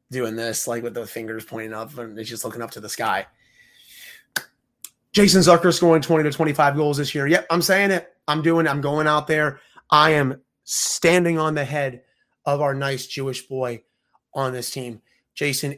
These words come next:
is going to score twenty to twenty-five this year. He is going to stay healthy this season. I'm going to put my, I'm going to put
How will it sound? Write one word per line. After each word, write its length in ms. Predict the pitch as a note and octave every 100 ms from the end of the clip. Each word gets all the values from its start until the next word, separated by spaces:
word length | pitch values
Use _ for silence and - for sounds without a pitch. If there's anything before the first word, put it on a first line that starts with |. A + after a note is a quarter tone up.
| -
is 180 | C#3+ C3+
going 220 | C#3+ C3+
to 60 |
score 200 | C3 D3+
twenty 220 | C3+ D3 C3+
to 60 |
twenty-five 380 | C3 C3+ C#3 C3+
this 180 | C3+ -
year. 120 | D3
He 180 | D3+ D3
is 140 | C#3+
going 240 | D3 C#3+ C#3+
to 80 |
stay 240 | C3+ D#3+ C#3
healthy 520 | D3 C#3 - C3+ - _ _ _
this 220 | D3+ C3
season. 400 | D#3 C#3+ C3+ B2 - _ _ -
I'm 160 | C#3
going 240 | D#3 D#3 D3
to 60 |
put 160 | C#3 C3
my, 240 | C#3 C#3
I'm 200 | C3 A#2+
going 240 | B2 F3 E3+
to 60 |
put 360 | C#3+ E3 C#3+